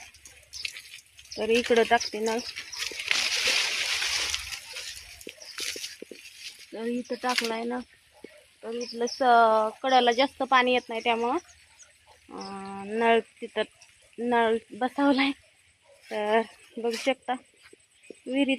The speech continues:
पाणी आणखी खूप आहे. खूप दिवस झालं पाऊस येत होता, त्यामुळं मोटर काय चालू केली नव्हती. तर आज केलेली आहे मोटर चालू ऊस भिजवण्यासाठी. तर आता काय ऊन लय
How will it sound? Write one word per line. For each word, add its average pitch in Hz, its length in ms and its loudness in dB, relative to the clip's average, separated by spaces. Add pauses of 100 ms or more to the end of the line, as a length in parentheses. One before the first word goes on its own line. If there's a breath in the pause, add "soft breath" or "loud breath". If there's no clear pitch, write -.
पाणी 277 220 4
आणखी 269 600 0
खूप 277 240 -6
आहे. 254 300 0 (600)
खूप - 140 -12
दिवस 294 280 6
झालं 294 280 8
पाऊस 294 420 8
येत 285 140 8
होता, 269 240 6
त्यामुळं 247 760 8
मोटर 262 320 6
काय 240 100 10
चालू 247 280 8
केली 247 240 4
नव्हती. 285 360 4 (1300)
तर 220 280 2
आज 233 160 8
केलेली 240 480 2
आहे 247 180 4
मोटर 240 280 0
चालू 247 280 2 (1400)
ऊस 247 140 0 (140)
भिजवण्यासाठी. 226 720 4
तर 214 140 0
आता 220 180 4
काय 220 160 -2 (480)
ऊन 233 260 0
लय 226 360 0